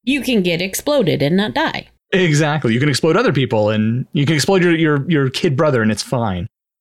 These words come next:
Speaker 2: So basically, Earth now has this giant theme park, and Swackhammer has this failing or perhaps completely failed theme park and wants revenge. So the stakes that Swackhammer could propose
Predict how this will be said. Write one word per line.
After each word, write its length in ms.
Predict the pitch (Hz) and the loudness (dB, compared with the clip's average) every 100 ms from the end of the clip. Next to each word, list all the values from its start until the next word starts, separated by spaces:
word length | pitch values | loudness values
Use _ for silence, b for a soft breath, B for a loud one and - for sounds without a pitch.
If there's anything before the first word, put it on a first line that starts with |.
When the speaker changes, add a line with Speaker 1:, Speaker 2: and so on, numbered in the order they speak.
| _ | _
Speaker 2:
So 480 | - 190 180 165 165 170 | 0 2 4 2 0 -4
basically, 680 | 143 226 196 147 131 131 143 - | 0 0 2 2 2 0 0 -2
Earth 260 | 143 151 - | 0 0 0
now 220 | 131 123 | 0 0
has 340 | 110 104 110 | 0 -2 -2
this 220 | 101 101 | -2 -2
giant 420 | - 101 78 80 - | -2 -4 -4 -6 -2
theme 240 | 208 226 | 2 2
park, 420 | - 95 69 - _ - | 2 -2 -4 -8 _ -4
and 320 | 139 113 104 | -2 0 -2
Swackhammer 640 | - - 214 202 135 117 | -4 -2 0 0 0 0
has 260 | 123 120 110 | 0 -2 0
this 280 | 139 139 - | 0 0 -4
failing 640 | - - 147 139 107 143 | -6 -2 0 2 2 0
or 180 | - 123 | 0 0
perhaps 460 | 127 120 117 104 - | 0 -2 -2 -4 -4
completely 640 | - 143 - 175 170 147 | -2 -2 2 2 2 0
failed 480 | 123 131 104 98 120 - | 0 0 0 0 -2 -8
theme 240 | - 220 220 | -2 2 2
park 300 | - 71 - _ _ - | 2 -2 -6 _ _ -2
and 320 | 220 208 175 | 0 2 2
wants 340 | 135 135 123 | 2 0 0
revenge. 520 | 135 117 117 82 62 - B B | 0 0 -2 -4 -8 -10 B B
So 120 | 160 | 0
the 80 | 147 | 0
stakes 440 | - 196 185 - | 2 2 2 0
that 180 | 143 117 | 0 0
Swackhammer 560 | - 139 - 139 113 | 0 -2 0 -2 -2
could 160 | - 110 | -2 -4
propose 580 | 120 - 190 127 107 | -4 0 2 2 2